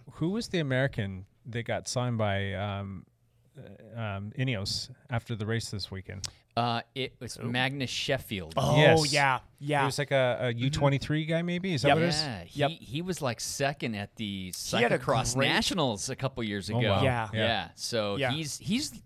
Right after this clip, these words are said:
Speaker 3: legit.
Speaker 1: He
Speaker 3: Yeah.
Speaker 1: had a really good road race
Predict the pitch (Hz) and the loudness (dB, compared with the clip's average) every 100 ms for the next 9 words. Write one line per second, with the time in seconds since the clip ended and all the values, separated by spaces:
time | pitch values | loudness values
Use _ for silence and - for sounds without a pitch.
0 | - 139 127 104 - - 95 95 208 156 | -6 -4 -4 -6 -8 -14 -6 -6 -4 -2
1 | 160 143 156 139 127 127 135 147 143 127 | -2 2 2 2 -2 0 4 4 2 -4
2 | 127 123 120 - - - | -2 -2 -2 -4 -4 -6